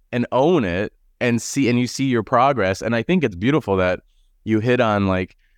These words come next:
I was not, I, like, I've grown so much even on TikTok, and you could see your content and see that growth. And I think that's really beautiful, that honesty, which is, you know, why, why people relate to you the way they do. And I love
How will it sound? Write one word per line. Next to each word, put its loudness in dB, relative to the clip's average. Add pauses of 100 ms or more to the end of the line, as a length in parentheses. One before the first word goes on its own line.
(340)
I 2
was 2
not, 0
I, 0
like, 0
I've 0
grown 0
so -2
much -2
even -2
on -4
TikTok, -2
and 0
you 0
could -8
see 0
your 4
content 0
and 0
see -2
that 2
growth. 0
And 0
I -2
think -2
that's -2
really 2
beautiful, -2
that 0
honesty, 2
which -4
is, -10 (380)
you 0
know, 0
why, 2
why -4
people -4
relate 0
to -6
you 0
the 0
way 0
they -4
do. 0 (280)
And -2
I 0
love 2